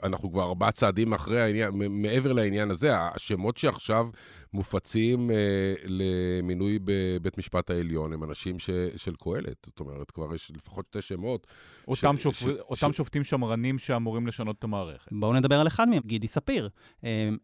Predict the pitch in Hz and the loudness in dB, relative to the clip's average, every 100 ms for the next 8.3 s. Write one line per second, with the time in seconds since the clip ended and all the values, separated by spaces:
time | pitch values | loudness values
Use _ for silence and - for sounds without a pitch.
0 | - 123 143 - 131 127 - 104 104 107 | 2 4 4 2 -2 -2 -6 -6 -4 -4
1 | 107 101 - 107 120 190 226 220 220 202 | -6 -8 -2 0 0 -2 -4 -2 -2 -2
2 | 190 175 175 190 - 202 113 147 143 127 | -2 0 2 0 0 0 2 2 4 4
3 | 117 - 147 147 139 120 117 110 95 95 | 0 0 2 2 0 -2 -2 -2 -4 -6
4 | - _ - - _ 117 110 110 107 107 | -12 _ -20 -20 _ -2 0 2 2 0
5 | - _ - - 131 127 - - 131 127 | -2 _ -8 0 2 2 -2 2 4 4
6 | 131 123 110 123 127 113 107 113 110 110 | 2 2 4 4 4 2 0 2 0 0
7 | 110 110 110 117 117 110 117 110 110 104 | -2 -2 0 2 2 0 -2 -2 -2 -2
8 | 101 98 | -4 -4